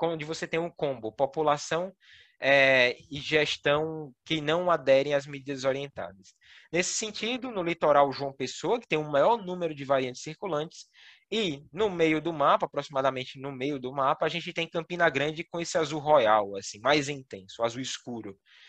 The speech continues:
que é quando você teve, inclusive, o poder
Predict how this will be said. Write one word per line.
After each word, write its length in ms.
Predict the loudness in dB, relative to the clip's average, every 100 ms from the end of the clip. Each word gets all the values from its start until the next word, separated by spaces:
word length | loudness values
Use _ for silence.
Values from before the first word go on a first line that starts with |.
| -20 -14 -2
que 80 |
é 40 | 0
quando 220 | 0 -2
você 200 | -4 -4
teve, 460 | -2 -4 -2 -2 -4
inclusive, 380 | -6 -6 -4 -4
o 80 | -4
poder 340 | -2 0 0